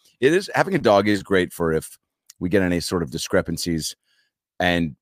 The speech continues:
Pickles is just staring at us like, "What are you guys fighting about, huh? There's a great, there's a couch right over there.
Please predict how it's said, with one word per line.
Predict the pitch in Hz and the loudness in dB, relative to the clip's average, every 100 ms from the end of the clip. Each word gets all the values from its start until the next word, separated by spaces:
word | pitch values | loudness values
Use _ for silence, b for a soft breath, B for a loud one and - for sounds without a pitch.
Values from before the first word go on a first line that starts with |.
| - | -4
Pickles | 104 104 95 | -2 -2 -2
is | 87 | -4
just | 82 - | -6 -4
staring | 95 90 85 | 0 0 -2
at | 76 | -4
us | 73 | -6
like, | 73 71 - _ _ _ _ _ _ | -10 -12 -14 _ _ _ _ _ _
"What | 262 | -6
are | 214 | -6
you | - | -6
guys | - - - | -10 -10 -12
fighting | - - - | -14 -16 -18
about, | - - - | -16 -16 -10
huh? | - 170 175 _ _ _ _ _ - | -6 -6 -6 _ _ _ _ _ -4
There's | 196 | -2
a | 190 | -2
great, | 214 240 240 b - | 2 4 2 b -8
there's | 180 | -4
a | 214 | -4
couch | - 233 226 - | 0 2 2 2
right | 190 208 | 2 4
over | 196 | 4
there. | 190 165 | 6 6